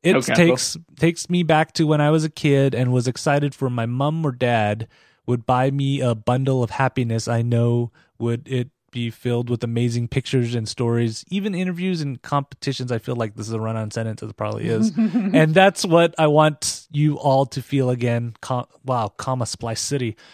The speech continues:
Speaker 1: "Flipping each page to something interesting and something that you"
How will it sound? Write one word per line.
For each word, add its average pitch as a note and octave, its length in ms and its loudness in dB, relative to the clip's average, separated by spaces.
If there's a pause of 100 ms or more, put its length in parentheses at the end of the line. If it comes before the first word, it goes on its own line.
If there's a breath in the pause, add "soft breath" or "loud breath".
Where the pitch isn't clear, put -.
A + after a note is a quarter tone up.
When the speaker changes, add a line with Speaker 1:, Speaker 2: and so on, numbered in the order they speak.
(140)
Speaker 1:
"Flipping F3+ 400 -2
each E3 280 -2
page C#3+ 420 2
to C3 100 -4
something C#3+ 360 0
interesting C3+ 540 -4
and A#2 120 -6
something B2+ 500 -4
that A#2 200 -2 (100)
you" A#2 500 -2